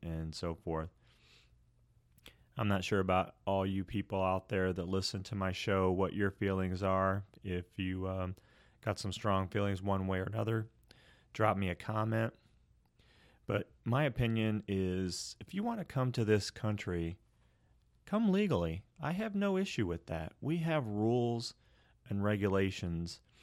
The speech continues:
on how people are to enter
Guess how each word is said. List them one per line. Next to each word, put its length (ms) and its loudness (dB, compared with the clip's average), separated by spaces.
on 120 -4
how 480 0
people 400 0
are 200 6
to 800 2
enter 720 2